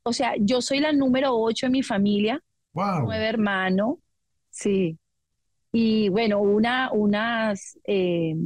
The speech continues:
Speaker 1: una de mis hermanas murió apenas con un mes, pero igual seguía ocupando el número ocho.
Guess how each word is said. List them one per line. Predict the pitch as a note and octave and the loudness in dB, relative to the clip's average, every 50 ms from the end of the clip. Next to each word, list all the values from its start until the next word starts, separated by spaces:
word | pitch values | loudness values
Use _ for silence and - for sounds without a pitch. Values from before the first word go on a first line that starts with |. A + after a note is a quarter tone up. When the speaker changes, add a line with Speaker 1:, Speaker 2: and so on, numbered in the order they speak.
| - - - | -6 -4 -2
Speaker 1:
una | G3 G3 G3 G#3 A3 | 0 2 2 2 2
de | A3+ A#3 A3+ | 2 2 2
mis | A3+ G#3+ G#3+ G3 | 2 2 2 2
hermanas | E3 D#3+ F3 E3 E3 E3+ F3 G3+ C4 | 2 0 0 0 0 0 0 2 2
murió | C4 A3+ F#3 E3+ F3 D#3+ E3 E3 E3 E3+ F3+ | 2 2 2 2 2 2 2 2 2 0 0
apenas | G3 G3 - G#3 G3 F#3+ G3 G#3 | -2 -2 -2 -2 -2 0 -2 -2
con | - G3+ F#3 F3 | -2 -2 -2 0
un | F3+ F#3 F#3 | 0 0 0
mes, | F#3 F#3+ A#3 F#4 - - - _ _ _ _ _ _ _ _ _ _ _ _ | 0 -2 -2 -4 -8 -14 -20 _ _ _ _ _ _ _ _ _ _ _ _
pero | - G#3 G#3 G#3 G3+ G#3 G3+ G3+ G3 F#3+ F#3+ F#3 F3+ E3+ - - _ _ _ _ _ - G#3+ | -4 -2 0 2 2 2 2 2 2 2 2 2 0 0 -2 -6 _ _ _ _ _ -2 0
igual | G#3+ F#3+ G3+ F#3 F3 F3+ F#3 | 2 2 2 2 0 0 -2
seguía | - - - G#3 G3 A#3 G#3 G3 C4+ B3+ | -2 -4 -2 -2 0 2 2 0 0 -2
ocupando | F#3+ - A3+ F3+ F#3 E3 E3 F3 | -2 -4 -4 -4 -2 -2 -2 -2
el | F#3+ G#3 | 0 0
número | A3 G#3 G3 G3 G3+ G3+ F#3+ | 2 2 2 0 0 0 0
ocho. | F3+ F3+ F3+ F3+ - G#3+ - - | 0 0 -2 -4 -6 -10 -10 -10